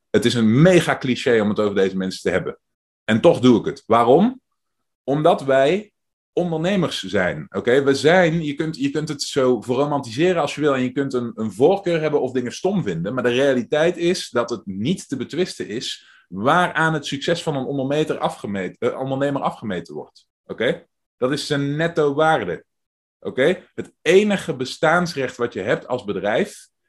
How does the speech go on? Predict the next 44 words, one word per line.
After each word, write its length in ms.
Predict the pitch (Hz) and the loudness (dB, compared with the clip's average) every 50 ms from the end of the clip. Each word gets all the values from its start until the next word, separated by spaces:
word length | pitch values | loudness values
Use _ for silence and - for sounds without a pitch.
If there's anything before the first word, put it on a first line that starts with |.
| _ _ | _ _
is 240 | - 151 151 - - | -2 -2 -2 -2 -4
betaald 420 | - 123 - 156 160 170 156 - | -6 -2 2 4 4 4 4 2
worden. 400 | - 87 90 85 76 73 71 - _ _ _ _ _ _ _ - | 0 -2 -6 -6 -6 -8 -12 -18 _ _ _ _ _ _ _ 0
Als 300 | 151 160 180 - - - | 2 4 4 4 2 -2
je 100 | 156 131 | -6 -4
niet 380 | 131 131 147 190 196 - - | -2 0 2 2 0 0 -4
betaald 440 | - 123 - - 202 226 214 196 - | -10 -8 -2 2 4 4 4 4 2
wordt, 260 | - - 175 165 - - | 2 0 0 -2 -2 -2
is 240 | - 190 190 - | -2 -2 -2 -2
je 80 | - 180 | -4 -4
bedrijf 380 | 160 160 165 185 226 240 180 - | -2 -2 2 2 2 2 2 0
weg. 480 | 101 104 92 85 - - - - - _ _ _ _ _ | -2 -2 -2 -2 -4 -8 -16 -18 -20 _ _ _ _ _
Oké? 180 | - 110 - 143 | -10 -4 -2 0
Je 300 | 151 160 151 - - - | 2 2 0 -2 -2 0
kunt 420 | - 220 240 254 240 196 - - | 2 2 4 4 2 0 0 -2
niet 340 | 151 156 170 185 185 170 - | -2 0 0 0 0 -2 -2
ondernemen 640 | - 165 165 156 151 143 143 151 156 156 156 151 - | -2 0 0 0 0 -2 0 0 0 0 0 -2 -2
als 220 | - 143 143 - | 0 -2 -2 -2
je 60 | - 135 | -4 -8
niet 160 | 139 135 123 | -8 -8 -8
betaald 340 | 139 139 - 180 170 151 - | -8 -2 0 2 2 2 0
wordt. 320 | 98 90 - - _ _ _ _ | -2 -6 -6 -8 _ _ _ _
Deze 340 | - - 123 151 160 151 139 | -6 -4 -2 -2 -2 -2 -4
mannen 540 | 123 151 190 175 110 101 131 208 - - _ _ - | -4 -4 -4 -2 -2 -2 -2 -2 -4 -8 _ _ -4
worden 300 | 98 107 120 131 147 151 | 0 0 2 2 2 0
het 200 | 165 165 - - | 0 -2 -2 0
allermeest 760 | 131 143 160 165 160 147 139 131 131 135 131 - - 107 | 2 4 4 4 4 2 0 0 -2 -2 -4 -6 -8 -6
betaald 480 | 92 123 - - 101 95 92 98 101 - | -4 -4 0 0 0 0 0 -2 -2 -6
van 160 | - 101 98 | -6 -6 -6
de 80 | 104 98 | -6 -6
planeet. 520 | - 113 110 110 117 120 104 82 82 - _ _ _ _ _ | -4 -2 -2 0 0 -2 -4 -4 -6 -10 _ _ _ _ _
Dus 280 | - 98 131 143 139 - | 0 2 4 4 2 2
we 160 | 120 123 127 | 2 2 2
moeten 580 | 123 120 120 123 131 147 165 196 - - 185 160 | 2 0 -2 0 2 4 4 4 4 4 0 0
het 160 | 156 143 - | 0 -2 -2
per 200 | - 156 147 143 | 0 0 2 2
definitie 560 | 135 131 127 127 - 123 120 110 - - 110 | 2 2 0 -2 -4 -8 -8 -8 -6 -4 -4
over 140 | 107 104 98 | -2 -2 -2
deze 220 | 104 98 95 95 | -2 -4 -4 -4
mensen 240 | 98 98 95 - 101 | -6 -8 -8 -6 -4
hebben, 200 | 107 117 120 123 | -4 -4 -4 -4
want 160 | 120 117 113 | -4 -6 -6
ze 180 | - - 101 90 | -8 -12 -14 -8
doen 420 | 90 110 127 147 175 196 254 - | -2 0 0 2 0 0 -2 -6